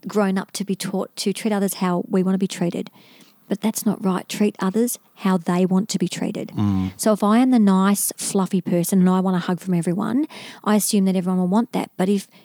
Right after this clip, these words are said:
Speaker 1: you don't want that, I shouldn't be treating you like that.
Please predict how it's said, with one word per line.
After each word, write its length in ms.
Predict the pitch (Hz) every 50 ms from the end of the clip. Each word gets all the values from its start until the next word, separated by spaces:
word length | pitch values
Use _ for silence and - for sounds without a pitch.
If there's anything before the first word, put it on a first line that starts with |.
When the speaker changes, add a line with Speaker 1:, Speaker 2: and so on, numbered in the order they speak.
| _ _
Speaker 1:
you 140 | 220 240 269
don't 180 | 262 190 - -
want 200 | 170 170 - -
that, 220 | - 202 254 - - -
I 80 | 196
shouldn't 240 | 185 - 202 208 -
be 60 | 220
treating 280 | - - 226 214 254 269
you 120 | 233 190
like 220 | 175 175 185 - -
that. 180 | 175 175 -